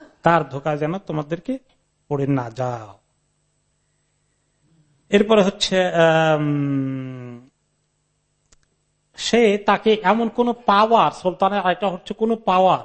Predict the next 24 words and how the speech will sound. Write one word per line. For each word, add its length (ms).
অথরিটি, 600
জবরদস্তি 680
কাউকে 380
নিতে 200
পারবে 240
না। 220
পারবে 240
কোনদিন? 420
পুলিশ 320
আপনাকে 520
তাড়া 300
করতে 280
পারে, 300
মানুষ 440
দুশ্মন 380
আপনাকে 580
পিটাতে 360
পারে, 280
"এই 100
কাজ 220
করো, 180
না 100
হলে 140
পিটাবো 340